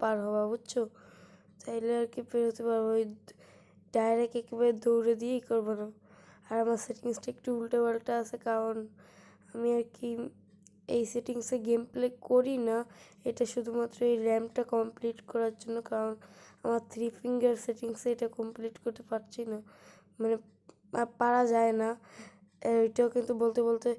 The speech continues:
কথা বলতে বলতে ওই র্যাম্পটাও করা শেষ। এখন এইটা এই করা যাক।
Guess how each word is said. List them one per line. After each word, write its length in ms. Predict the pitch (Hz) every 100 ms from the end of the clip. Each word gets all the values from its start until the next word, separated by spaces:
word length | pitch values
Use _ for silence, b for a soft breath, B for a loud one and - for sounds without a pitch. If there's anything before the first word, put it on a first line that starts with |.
| B B B B - 233
কথা 160 | 226 233
বলতে 160 | 233 240
বলতে 180 | 233 240 240
ওই 80 | 226 220
র্যাম্পটাও 360 | 226 226 - 233 233
করা 180 | 233 233 240
শেষ। 120 | 240 233
এখন 160 | 220 226 226
এইটা 220 | 220 233 226 - B B B B B _ - 233
এই 60 | 226
করা 180 | 233 233 226
যাক। 140 | 254